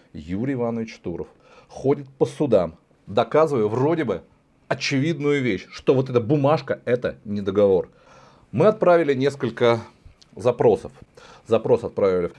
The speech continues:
во Всероссийскую квалификационную коллегию судей, Краснодарскую квалификационную коллегию судей, в Верховный суд, чтобы обратили на это внимание. Потому что это явное противоречие. Если Верховный суд говорит, что это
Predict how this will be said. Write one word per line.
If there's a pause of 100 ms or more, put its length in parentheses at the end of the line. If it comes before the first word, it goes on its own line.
во
Всероссийскую
квалификационную
коллегию
судей, (220)
Краснодарскую
квалификационную
коллегию
судей, (340)
в
Верховный
суд, (280)
чтобы
обратили
на
это
внимание. (260)
Потому
что
это
явное
противоречие.
Если
Верховный
суд
говорит, (800)
что (260)
это